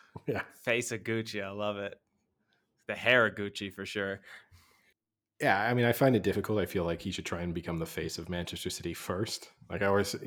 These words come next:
Speaker 1: kind of striking that balance as to when you seek that additional attention outside of football versus concentrating on your career. Like, I'm not gonna begrudge him
Speaker 2: Ah,
Speaker 1: for
Speaker 2: I, I don't think you can pass up the opportunity when it presents itself, 'cause what if he gets hurt tomorrow? <laughs>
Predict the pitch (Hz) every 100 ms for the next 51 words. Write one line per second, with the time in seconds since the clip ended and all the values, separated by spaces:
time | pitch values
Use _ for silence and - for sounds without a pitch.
0 | 95 _ - 90 - 101 92 87 82 82
1 | 85 85 82 85 - 82 80 78 - _
2 | _ _ _ 98 90 87 85 82 - 90
3 | - 82 80 78 82 - 82 80 - 87
4 | - 80 73 - 78 78 - 87 - 85
5 | 80 80 76 - 78 - - _ - 82
6 | 85 - 82 78 78 76 76 80 82 92
7 | _ _ - _ _ _ _ 95 90 82
8 | 82 87 82 82 82 90 82 - - 135
9 | 131 - 143 131 117 110 107 113 101 107
10 | 98 - 98 - 95 107 101 98 101 95
11 | 104 110 107 92 - 92 92 98 110 107
12 | 107 104 101 - 104 - 104 95 90 95
13 | -